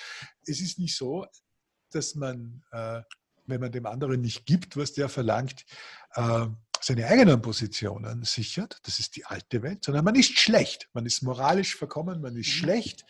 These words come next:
Speaker 2: Mhm.
Speaker 1: Man gehört zu den Bösen, im Notfall sogar zu den Menschen, die die Welt vernichten wollen und ähnliches mehr.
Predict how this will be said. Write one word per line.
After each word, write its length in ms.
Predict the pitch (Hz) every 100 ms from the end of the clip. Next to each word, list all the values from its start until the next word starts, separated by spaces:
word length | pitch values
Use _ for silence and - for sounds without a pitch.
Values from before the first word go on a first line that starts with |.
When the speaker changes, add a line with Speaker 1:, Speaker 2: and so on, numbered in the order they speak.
| -
Speaker 2:
Mhm. 220 | 151 117
Speaker 1:
Man 140 | 139 135
gehört 300 | 135 143 143
zu 100 | 127
den 220 | 117 110
Bösen, 480 | 131 170 196 185 185
im 160 | 127
Notfall 400 | 117 139 - 131
sogar 300 | 123 127 117
zu 100 | 110
den 180 | 117 113
Menschen, 340 | 110 113 - 110
die 100 | 104
die 120 | 110
Welt 240 | 147 180
vernichten 540 | - 165 156 - 151 131
wollen 260 | 127 123
und 100 | 117
ähnliches 460 | 117 107 98 104 -
mehr. 340 | 120 165 254